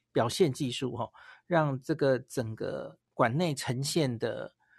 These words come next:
氛围是非常特别、很，非常新的吼。呃，我举个例子好了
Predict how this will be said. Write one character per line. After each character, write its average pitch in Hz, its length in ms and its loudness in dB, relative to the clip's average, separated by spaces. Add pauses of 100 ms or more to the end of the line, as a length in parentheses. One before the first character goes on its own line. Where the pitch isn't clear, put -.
(120)
氛 175 280 4
围 113 240 4
是 127 500 -2
非 214 100 8
常 156 220 0
特 151 240 4
别、 120 340 -8 (100)
很， 175 120 -4
非 196 160 2
常 151 220 0
新 156 400 0
的 113 160 -4
吼。 117 180 0 (800)
呃， 165 200 2
我 175 160 4
举 143 200 -2
个 143 100 4
例 175 240 2
子 127 180 -4
好 110 160 0
了 - 240 -10